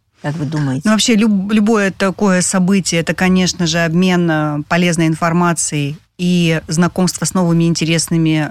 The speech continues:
Speaker 2: людьми. И я думаю, что однозначно возникнут мысли в плане сотрудничества либо с туроператорами, либо вот с Союзом туризма, э, в плане де-, развития детского отдыха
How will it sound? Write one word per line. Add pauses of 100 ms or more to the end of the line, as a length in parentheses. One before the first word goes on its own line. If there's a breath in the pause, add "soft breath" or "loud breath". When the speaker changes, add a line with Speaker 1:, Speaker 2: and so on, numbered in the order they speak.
Speaker 2:
людьми. (680 loud breath)
И
я
думаю,
что (100)
однозначно
возникнут
мысли
в
плане
сотрудничества (680 loud breath)
либо
с
туроператорами,
либо
вот
с
Союзом (220)
туризма, (260)
э,
в
плане
де-,
развития
детского
отдыха